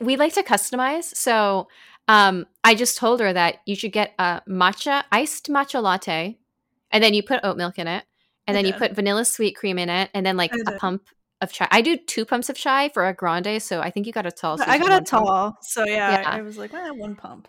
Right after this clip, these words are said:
Speaker 1: And yeah, you put it down, and then your cat was, like, licking the foam. <laughs>
Speaker 2: Well, I put it down 'cause I, I also had groceries. So I
Speaker 1: Mm.
Speaker 2: was, I put it down and I was, had my back turned. I was in the fridge putting stuff away.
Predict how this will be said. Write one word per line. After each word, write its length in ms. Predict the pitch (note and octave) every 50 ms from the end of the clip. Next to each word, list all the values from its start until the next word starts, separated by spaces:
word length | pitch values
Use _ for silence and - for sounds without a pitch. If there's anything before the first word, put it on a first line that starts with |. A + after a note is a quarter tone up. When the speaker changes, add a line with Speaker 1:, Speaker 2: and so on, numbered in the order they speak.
| _ _ - _
Speaker 1:
And 120 | - G#4 G4+
yeah, 120 | G4 F4+
you 160 | E4+ D#4 E4
put 200 | E4 - - F#4
it 140 | F4+ - -
down, 460 | - D4 B3+ A#3+ B3 B3+ C#4 D4+ E4
and 200 | - - C4+ C#4+
then 140 | D4+ D#4 D#4
your 160 | D4 C#4 C#4
cat 260 | C#4+ - F4 D4+ C4+ A#3+
was, 120 | C4 C4+
like, 160 | C#4 C4+ C4
licking 480 | B3 A#3+ A#3+ A3+ A#3+ - A#3+ A#3+ B3+ B3+
the 100 | C#4 D4
foam. 520 | - - B3 G#3 G3 G#3 A3+ B3+ C4+ C#4+
<laughs> 120 | F4 - -
Speaker 2:
Well, 180 | G4+ G4+ - - -
I 80 | F#4 G#4
put 200 | - G4+ A#4+ A#4+ C5+
it 80 | A#4+ -
down 480 | A#4+ E4+ F4 F#4 F4+ E4 E4 D#4+ D4 - -
'cause 160 | - E4+ D4
I, 240 | D4+ D4 D4+ D4 - - -
I 200 | - C4+ C#4 C#4
also 280 | C#4 D4 D4+ D4+ D#4+
had 180 | D#4+ D4 C4 A#3
groceries. 880 | A3 A#3 A3+ A#3 D4 D4+ - - A#3+ G#3 G#3 G3 G3+ G3+ A3 A3 - - _ _ _
So 200 | - - B3+ B3
I 100 | A#3 B3
Speaker 1:
Mm. 40 | B3+
Speaker 2:
was, 240 | C#4 D4 G#3+ A3+ - -
I 80 | C4+ C4
put 160 | B3+ E4+ F4+
it 140 | G4+ G#4+ G#4
down 280 | D#4+ D4 C#4+ C#4+ D4 D4
and 100 | C#4 B3
I 120 | A3+ A3
was, 180 | A3 A3 A3 - - -
had 200 | - B3+ B3 B3+
my 100 | E4 F4+
back 300 | C#4+ C4 A3+ A#3 A#3 -
turned. 340 | - B3 A3+ A3+ A3+ A3+
I 80 | G#3+ G3+
was 180 | G3+ G#3 G3+ G3+
in 120 | G#3 A3
the 80 | C4+ C#4+
fridge 360 | - C4+ A#3+ A#3 A#3 A3+ -
putting 200 | - G3+ G3 G#3+
stuff 220 | A3 - B3 B3 -
away. 380 | E4+ E4 B3+ A#3 A3 A3 -